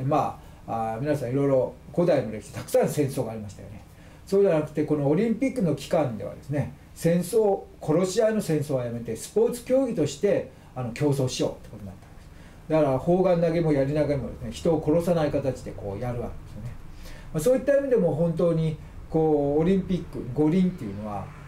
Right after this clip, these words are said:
その、戦争を超えた平和の祭典なんですが、その象徴として輪っか、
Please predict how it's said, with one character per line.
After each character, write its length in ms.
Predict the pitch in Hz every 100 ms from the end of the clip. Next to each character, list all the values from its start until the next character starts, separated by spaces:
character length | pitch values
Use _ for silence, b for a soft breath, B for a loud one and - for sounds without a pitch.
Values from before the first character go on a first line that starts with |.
| -
そ 180 | 151 139
の、 440 | 135 127 120 120
戦 240 | - 170 165
争 160 | 170
を 160 | 160 151
超 120 | 156 151
え 60 |
た 320 | 151 139 127 - -
平 180 | 165 160
和 120 | 147
の 80 | 139
祭 260 | 156 147
典 240 | 147 143 139
な 80 |
ん 80 | 120
で 100 | 95
す 80 | -
が、 160 | 107 95 B B
そ 120 | 196
の 100 | 226
象 240 | 233 240 240
徴 200 | 240 220
と 80 |
し 60 | 170
て 80 | 151
輪 160 | 131
っ 80 | 127
か、 220 | - 180